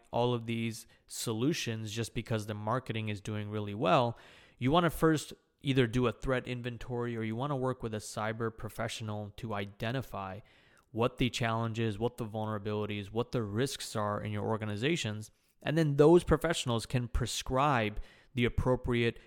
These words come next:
tools, protections, and countermeasures to then manage those symptoms. You don't wanna overspend on your cybersecurity as well, because then it's just not gonna give you any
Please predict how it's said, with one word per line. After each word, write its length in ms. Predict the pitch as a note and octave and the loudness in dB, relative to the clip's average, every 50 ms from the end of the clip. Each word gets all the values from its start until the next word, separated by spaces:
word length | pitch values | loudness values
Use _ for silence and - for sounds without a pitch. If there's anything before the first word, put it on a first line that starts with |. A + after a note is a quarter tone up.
| _ - - - | _ -4 0 2
tools, 540 | - - C3+ B2+ B2+ B2+ B2+ B2+ B2 - - | 2 4 4 2 4 4 4 4 2 2 2
protections, 720 | - - A2+ - - B2 A#2+ A2+ - - B2 A#2 A2+ A2 | 0 0 0 0 -2 -4 -4 -4 -4 -6 -4 -4 -4 -4
and 160 | A2+ G#2 G2+ - | -6 -6 -8 -8
countermeasures 880 | - - C3+ D#3 E3 - B2 A2 A2 G#2 G2+ G2 G#2+ G#2 G#2 G2+ - - - - - - - - - _ | -6 -2 -2 -2 -2 -2 -2 -2 -2 -2 -4 -2 -4 -4 -4 -4 -8 -14 -20 -20 -20 -20 -20 -20 -12 _
to 120 | - C3 A#2 | 0 0 2
then 400 | A#2 A#2+ B2+ C3 B2+ A#2+ A2+ A2+ | 4 4 4 4 4 2 0 0
manage 440 | A2+ G#2+ G#2 G#2+ A2+ A2 G#2 - - | -2 -2 -2 -2 -4 -4 -4 -6 -6
those 180 | G#2+ G2 G2 - | -8 -6 -6 -8
symptoms. 520 | - C3+ A#2+ G#2+ - F2 F2 F2 - - - - - - - _ _ _ | -8 -8 -8 -8 -10 -14 -14 -16 -20 -20 -20 -20 -20 -20 -20 _ _ _
You 80 | - B2 | 2 4
don't 160 | D3+ - - | 4 4 6
wanna 200 | D3+ D#3 D3+ - - | 6 6 6 6 8
overspend 680 | D3+ D3+ D3+ D3+ D3+ - - - - D#3+ D#3+ E3+ F3+ E3+ | 6 6 8 8 6 4 4 2 2 4 4 4 4 4
on 120 | C#3+ B2 A#2+ | 4 2 2
your 100 | A#2 A2 | 0 -2
cybersecurity 840 | - - A2+ G#2+ G#2+ A2 G#2 - - A2 - - A#2 A2 G#2+ A2 | -2 -2 -2 -2 -2 -2 -4 -4 -6 -8 -8 -6 -4 -4 -4 -4
as 100 | G#2 G2+ | -4 -2
well, 260 | A2+ C#3+ E3+ E3 C#3 | 0 4 4 6 4
because 380 | A#2+ A2+ A#2 - - A#2 A2 A2 | 4 2 -2 -4 -2 -2 -2 -2
then 180 | A#2 B2 B2+ B2+ | -2 -2 -2 -2
it's 160 | A#2 - - | -2 -2 -4
just 220 | - A2+ - - | -4 -6 -6 -4
not 240 | A#2 A2+ A2+ A2 - | -4 -6 -6 -6 -6
gonna 200 | - A2+ A2+ G#2+ A2 - - - - - C3+ A#2+ | -6 -6 -6 -8 -10 -12 -14 -14 -14 -12 -6 -2
give 200 | - B2 A2 A#2+ | -2 -2 0 0
you 100 | A2+ A2 | 0 0
any 220 | A2 A2 A2 | 0 -2 -4